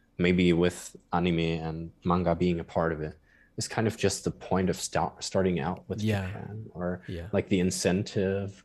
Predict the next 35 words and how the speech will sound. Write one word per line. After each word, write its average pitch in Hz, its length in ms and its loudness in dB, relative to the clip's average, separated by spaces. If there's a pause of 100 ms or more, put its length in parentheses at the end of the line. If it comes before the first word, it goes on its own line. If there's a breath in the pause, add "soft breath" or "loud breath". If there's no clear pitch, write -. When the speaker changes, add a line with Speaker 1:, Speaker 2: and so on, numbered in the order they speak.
Speaker 1:
kind 95 240 -6
of 95 240 -10
to - 140 -16
go 98 200 -4
there. 98 360 -4 (440 loud breath)
But 107 260 2 (280)
I - 40 -2
think 170 240 4
for - 140 0
many 110 240 4
people, 95 640 -2
it, 95 80 -10 (200)
it 107 40 -2
would 101 240 2
change 90 600 0
when, 87 220 -4 (160)
after 98 280 0
you 98 180 6
arrive, 85 480 2 (280)
like, - 140 -18 (320)
because 117 240 2
Speaker 2:
Yeah. - 20 2
Speaker 1:
you 113 100 6
have - 320 -2
kind 117 180 -2
of 113 100 0
this 113 140 2
prefabricated 98 1040 0
image 92 400 0
about 87 220 -8
Japan. 95 560 -4 (720 loud breath)
After - 260 -10
you 101 120 2
arrive, 92 480 4
this - 420 -6